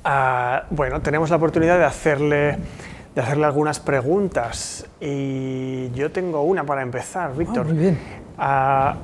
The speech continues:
Speaker 1: me da mucha curiosidad si tenemos algún testimonio de la época escrito en, en Constantinopla sobre ella, sobre Lady Montagu, algún escritor, eh, turco, supongo, otomano, que,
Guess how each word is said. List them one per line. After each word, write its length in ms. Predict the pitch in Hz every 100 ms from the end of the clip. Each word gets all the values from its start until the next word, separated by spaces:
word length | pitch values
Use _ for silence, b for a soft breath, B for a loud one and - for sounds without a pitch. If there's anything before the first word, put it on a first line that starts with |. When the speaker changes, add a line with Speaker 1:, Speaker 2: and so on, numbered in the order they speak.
| -
Speaker 1:
me 180 | 156 143
da 100 | 165
mucha 300 | 226 240 233 214
curiosidad 580 | 202 190 190 202 208 -
si 800 | - - - 156 156 151 147 - - -
tenemos 560 | - 139 147 180 185 -
algún 760 | 139 127 135 160 185 185 180
testimonio 580 | 180 220 - 151 151 151
de 100 | 131
la 260 | 127 123 143
época 580 | 160 165 151 170 190 - -
escrito 720 | - - - 156 156 165 156 160 -
en, 600 | 160 151 143 143 143 156 -
en 160 | 143
Constantinopla 760 | 127 127 139 135 160 165 180 190 B B B B
sobre 760 | - - 156 151 147 151 151 - -
ella, 400 | 143 131 117 -
sobre 220 | - 127
Lady 240 | 127 131 135
Montagu, 400 | 120 120 117 117
algún 320 | 120 139 151
escritor, 800 | 143 151 139 127 143 143 143 139 B B -
eh, 320 | 143 135 131 -
turco, 340 | 143 139 143 147
supongo, 440 | 143 160 165 170
otomano, 460 | 123 123 139 165 165
que, 540 | - 123 120 113 110